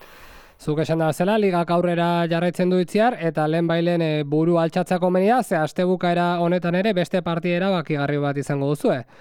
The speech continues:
Leoni egingo diozue bisita, Leonek momentu honetan zuek baino lau puntu gehiago ditu, eta beraz,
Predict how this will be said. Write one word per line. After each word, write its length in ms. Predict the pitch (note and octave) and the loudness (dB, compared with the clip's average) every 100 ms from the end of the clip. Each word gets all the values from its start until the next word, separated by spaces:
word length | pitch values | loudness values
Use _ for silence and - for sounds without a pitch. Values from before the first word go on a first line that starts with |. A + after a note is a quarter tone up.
| - - - | -20 -20 -6
Leoni 340 | D3 E3 F3 F3 | 0 2 2 2
egingo 280 | E3+ F3 F3 | 2 2 2
diozue 320 | F3 E3 F#3 | 0 0 0
bisita, 380 | F3 E3+ F#3 A3 | 0 0 0 2
Leonek 520 | A3 F#3 G3 F#3 D#3 D3 | 2 4 4 2 0 -2
momentu 400 | D3+ D#3 E3+ F3 | -2 0 0 0
honetan 300 | E3+ E3+ E3 | 0 0 -2
zuek 220 | - F3 D#3+ | 0 0 0
baino 360 | D#3+ D#3+ D#3 C3+ | 0 0 0 -2
lau 300 | D3 E3+ E3+ | 0 2 0
puntu 460 | D#3+ E3 D#3 E3+ | 0 0 2 0
gehiago 380 | D3 D#3+ E3 D#3+ | 0 0 0 0
ditu, 240 | E3+ E3+ G#3 | 0 0 0
eta 200 | G3 D3+ | 0 0
beraz, 500 | D3 D#3 A#3+ A#3+ - | 0 2 0 -2 -12